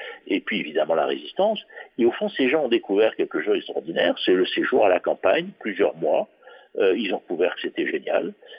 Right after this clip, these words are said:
Ils ont, il y avait évidemment la guerre, mais il y avait aussi cette découverte. Et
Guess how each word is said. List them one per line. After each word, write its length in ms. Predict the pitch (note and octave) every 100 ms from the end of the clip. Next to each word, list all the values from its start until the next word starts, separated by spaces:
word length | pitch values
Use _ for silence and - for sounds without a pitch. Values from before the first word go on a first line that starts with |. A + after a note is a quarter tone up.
| -
Ils 220 | F#3+ G3+ A2+
ont, 120 | F#2+
il 80 | F3+
y 40 |
avait 220 | F2+ G#2+
évidemment 400 | G2+ G2+ F#2 F#2+
la 140 | G#2 F3
guerre, 360 | G3 E3+ - - - _ _
mais 80 | G2
il 40 |
y 60 | G2
avait 160 | F#2
aussi 320 | G#2 A2 - G3
cette 160 | - -
découverte. 500 | - E3+ F3+ C#3 - _ - - _
Et 180 | G2 F2